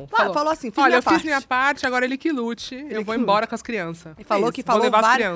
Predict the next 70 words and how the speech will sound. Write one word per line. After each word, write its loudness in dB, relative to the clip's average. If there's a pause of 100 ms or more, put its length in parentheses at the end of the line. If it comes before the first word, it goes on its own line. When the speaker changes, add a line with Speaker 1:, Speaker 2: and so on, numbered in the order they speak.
(120)
Speaker 2:
crianças. -16
Speaker 1:
é -4
isso, -4
ela 2
deixou -2
bem -4
claro 0
que -20
falou 0
milhares 2
de -10
vezes -6
com -10
ele -4
e -6
que -8
ele -2
o -4
quê? -8
Cagou. -4 (320)
<laughs> -12 (220)
Basicamente -6
é -6
isso. -10
Speaker 2:
Cagou, -12
exatamente. -6
Speaker 1:
Então, 4
gente, -4
tá 0
bem -2
claro, 2
né, -4
o -6
motivo -10
do -14
término? -8 (240)
Speaker 2:
É, 6
Speaker 1:
Acho -4
Speaker 2:
não, 4
Speaker 1:
que 0
Speaker 2:
deve 2
ter 2
vários 0
outros -4
motivos, -4
Speaker 1:
Deve, 4
Speaker 2:
né? 0
Teve, -2
Speaker 1:
deve. -10
Speaker 2:
teve -8
traição, -8
lembra -10
que -20
teve -10
a -12
traição? -10
Speaker 1:
Ah, -6
é, -6
teve -10
traição. -6
Speaker 2:
Ele -4
traiu -2
ela -2
com -6
a -6
babá, -4
não -6
Speaker 1:
Com -4
a 2
Speaker 2:
foi 4